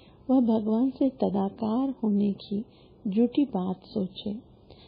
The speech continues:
इस प्रकार सोचना बद्ध जीवों के ऊपर फेंका गया माया का आखिरी पाश है। पहली, पहली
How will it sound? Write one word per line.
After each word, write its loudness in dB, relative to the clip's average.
इस 4
प्रकार 2
सोचना -2
बद्ध 4
जीवों 4
के -2
ऊपर 0
फेंका 4
गया 0
माया 4
का -6
आखिरी -4
पाश -8
है। -8
पहली, 6
पहली 4